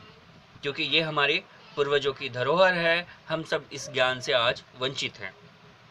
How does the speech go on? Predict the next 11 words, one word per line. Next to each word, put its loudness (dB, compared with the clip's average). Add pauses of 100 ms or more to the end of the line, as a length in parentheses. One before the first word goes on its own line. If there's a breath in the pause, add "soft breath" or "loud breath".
(520)
मित्रों, 2 (1300 loud breath)
इस -2
वनस्पति -2
का 0
नाम 2 (160)
गुल 0
मेहंदी -2
है -4 (1700)
और 6 (340)
ये -2
प्रायः 4